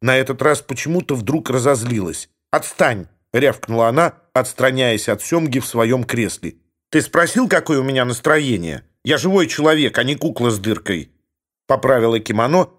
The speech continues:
подняла с пола пульт и переключила на свой сериал. Сёмга всмотрелся в её хмурый профиль с синими бликами от экрана. Подумал, прислушался к своим ощущениям и решил не связываться.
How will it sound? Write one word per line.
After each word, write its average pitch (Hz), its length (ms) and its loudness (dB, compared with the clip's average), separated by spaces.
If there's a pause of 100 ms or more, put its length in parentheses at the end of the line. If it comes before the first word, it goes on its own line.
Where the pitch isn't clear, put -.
(200)
подняла 135 440 2
с - 80 -6
пола 107 280 0
пульт 170 400 -4 (280)
и 196 100 0
переключила 143 800 -2
на 120 160 0
свой 110 300 0
сериал. 90 640 -2 (760)
Сёмга 175 420 2
всмотрелся 135 760 0
в 113 60 -2
её 120 360 0
хмурый 131 460 0
профиль 135 520 0
с - 40 -8
синими 127 460 -2
бликами 113 540 0
от 110 200 0
экрана. 104 520 0 (440)
Подумал, 160 580 2
прислушался 147 840 -4
к 104 80 -8
своим 123 380 0
ощущениям 147 840 -2 (460)
и 214 160 2
решил 160 400 2
не 139 140 0
связываться. 85 840 -2